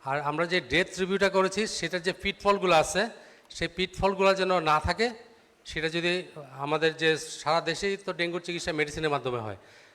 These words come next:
সারা দেশের সব মেম্বারকে যদি অ্যালার্ট করে যে এই, এইগুলো আর করা যাবে না,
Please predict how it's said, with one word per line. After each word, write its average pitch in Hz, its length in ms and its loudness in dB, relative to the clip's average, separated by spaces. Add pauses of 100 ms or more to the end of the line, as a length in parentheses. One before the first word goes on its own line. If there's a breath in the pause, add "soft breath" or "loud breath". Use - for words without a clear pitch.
সারা 151 240 0
দেশের 165 240 -4
সব 165 180 0
মেম্বারকে 160 460 -2
যদি 165 180 -4
অ্যালার্ট 156 320 2
করে 180 160 -4
যে 180 100 -6
এই, 170 360 0
এইগুলো 165 280 0
আর 156 80 0
করা 151 240 2
যাবে 131 200 -2
না, 101 120 -8